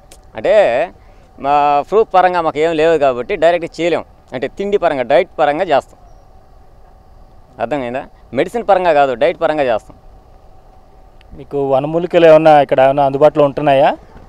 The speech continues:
Speaker 1: ఇక్కడే ఉండవు, ఇక్కడ అంతా కొనాలి. ఇక్కడ హిమాచల్ ప్రదేశ్, అటు రుషికేశ్ అలా పోతే ఉంటాయి, ఉత్తరాఖండ్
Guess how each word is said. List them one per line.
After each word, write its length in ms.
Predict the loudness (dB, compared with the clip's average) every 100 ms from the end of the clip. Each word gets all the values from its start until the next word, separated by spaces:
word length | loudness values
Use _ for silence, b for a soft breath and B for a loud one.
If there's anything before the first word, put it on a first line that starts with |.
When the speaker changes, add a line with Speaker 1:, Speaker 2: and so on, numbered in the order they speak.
| -20 -20 -18
Speaker 1:
ఇక్కడే 320 | -8 2 4
ఉండవు, 320 | 4 0 -4 -10 -20 -20 -20 -20 -20 -16
ఇక్కడ 160 | -6 -4
అంతా 160 | -2
కొనాలి. 360 | -2 -2 -2 -4 -10 -20 -20 -20 -20 -20
ఇక్కడ 160 | -10 -2 2 4 4 2 0
హిమాచల్ 380 | 0 -2 -2 -2
ప్రదేశ్, 300 | -2 -2 -6 -12 -16 -20 -18 -4
అటు 380 | -4 -2 -4 -4
రుషికేశ్ 420 | -6 -4 -6 -4
అలా 300 | -8 -2 -2
పోతే 240 | -2 -4
ఉంటాయి, 280 | -6 -6 -8
ఉత్తరాఖండ్ 560 | -6 -2 0 0 -2